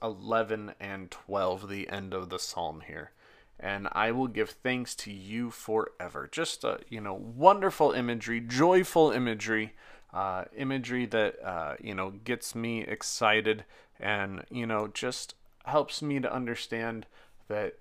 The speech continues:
you know, we experience a variety of emotions, which is why I love the Psalms so much, is they, they really tap into human emotion and how, uh, all of them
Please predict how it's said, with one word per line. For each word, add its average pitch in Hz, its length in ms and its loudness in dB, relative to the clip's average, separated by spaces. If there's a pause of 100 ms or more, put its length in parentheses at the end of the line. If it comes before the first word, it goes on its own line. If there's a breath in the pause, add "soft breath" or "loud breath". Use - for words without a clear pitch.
you 104 140 -14
know, 101 360 -8
we 127 400 2
experience 127 680 -2
a 117 60 2
variety 117 720 4
of 117 120 0
emotions, 113 720 0
which 117 200 -8
is 120 80 -8
why 117 220 10
I 117 40 6
love 113 280 4
the 101 80 -4
Psalms 110 380 0
so 104 160 -4
much, 101 300 -2
is 98 140 -12
they, 95 220 -8 (340 loud breath)
they 110 120 -2
really 110 360 0
tap - 460 0
into 110 480 -4
human 131 500 -2
emotion 104 680 -2 (840 soft breath)
and 104 240 -6
how, 101 560 2 (360 soft breath)
uh, 90 260 -2 (260)
all 165 360 12
of 131 160 8
them 98 460 -2